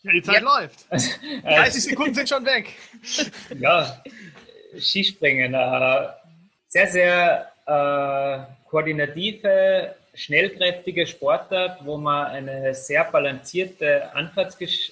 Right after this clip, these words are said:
Speaker 3: Anfahrtsposition braucht, die sehr tief sein muss. Man muss gedehnt sein und dann muss man innerhalb von Zehntelsekunden den Absprung perfekt erwischen. Also, äh,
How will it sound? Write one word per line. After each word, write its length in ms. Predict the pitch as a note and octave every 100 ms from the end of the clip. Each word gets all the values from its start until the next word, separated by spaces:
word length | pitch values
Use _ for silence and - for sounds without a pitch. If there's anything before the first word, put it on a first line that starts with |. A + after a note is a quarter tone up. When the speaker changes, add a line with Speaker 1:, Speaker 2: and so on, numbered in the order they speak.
| _
Speaker 3:
Anfahrtsposition 1200 | D3 F3 F#3+ F3+ - F3 E3+ F#3 - E3+ F3+ F#3+
braucht, 400 | D#3 E3 - -
die 60 | D3
sehr 280 | - C#3 -
tief 280 | F3+ F#3 -
sein 220 | F3+ F3
muss. 240 | F3+ F3
Man 120 | D3+ C#3+
muss 200 | C#3 -
gedehnt 500 | B2+ - C#3 F#3 F3+
sein 400 | F#3 F3+ F#3 - _ _ _
und 240 | - C#3+ C#3+
dann 240 | D3 E3
muss 220 | D#3+ D#3+
man 140 | D#3+ -
innerhalb 540 | E3 E3+ D#3 D#3 D#3
von 440 | - D3+ D3+ D3+ D3+ _ _ _
Zehntelsekunden 840 | F#3 G3 G3 E3 D3+ - G3 G3 D#3+
den 160 | C#3+
Absprung 500 | D3+ - - - D#3+
perfekt 500 | D3 C#3+ E3 F3 -
erwischen. 500 | C#3+ C#3+ D#3+ - C3+
Also, 260 | B2 B2 C3
äh, 380 | C3 C3 C3